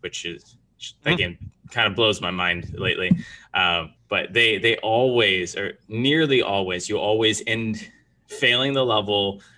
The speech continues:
Speaker 1: where you finally set up the, the huge explosion, and then it's, like, the plus five moves. And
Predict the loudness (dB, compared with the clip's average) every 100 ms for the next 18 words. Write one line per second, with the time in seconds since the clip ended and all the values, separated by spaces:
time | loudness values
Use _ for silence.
0 | _ -6 -2 0 -2 0 0 2 0 0
1 | 0 0 0 0 -4 -8 -8 -6 -8 -6
2 | -4 -4 -4 -6 -6 -8 0 2 2 0
3 | -2 -2 -6 -12 -6 -2 0 0 0 -2
4 | -4 -4 -8 -8 -8 -4 -4 -4 -8 -8
5 | -10 -8 0 4 2 0